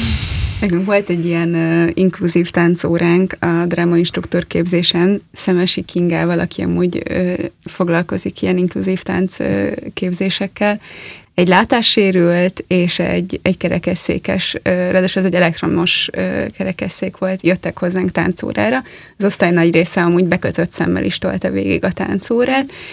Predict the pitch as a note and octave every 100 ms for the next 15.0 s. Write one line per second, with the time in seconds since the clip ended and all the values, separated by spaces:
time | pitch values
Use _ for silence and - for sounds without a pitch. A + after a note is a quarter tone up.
0 | - - - A#3+ G#3 F3+ F3+ F#3 - F#3
1 | - - G#3+ G#3+ - - F#3 - F3+ -
2 | F3+ F#3+ F3 F3+ G3+ - - E3+ - C4
3 | - - - - F#3+ F#3+ F#3+ F#3 F#3+ G3
4 | G#3+ G#3+ - G3 F#3+ - - G3 F#3 G3
5 | - F#3+ F#3+ F#3+ G3+ G3+ F#3+ G3 G3 F#3+
6 | F#3 F#3 E3+ G3+ A#3+ - - A#3+ C4 G#3+
7 | F3 F#3 G3+ - - F#3+ F3 E3+ - -
8 | - F#3 E3 E3 E3+ - - - F3+ E3+
9 | G#3 F#3+ G3 G3 - - F#3+ F3+ F3 F3
10 | B3 G#3+ A3 G3+ F#3 F3+ G3 - A#3 A3
11 | - D#3+ F3+ - F3+ F3 G3 - F#3+ F#3+
12 | - - - - A3 G3+ - F#3 F#3+ G#3+
13 | - F#3 - F3 F#3 - F#3 F3+ - -
14 | F3 E3+ F3 F#3+ F#3 E3+ F#3+ G#3+ F#3 F3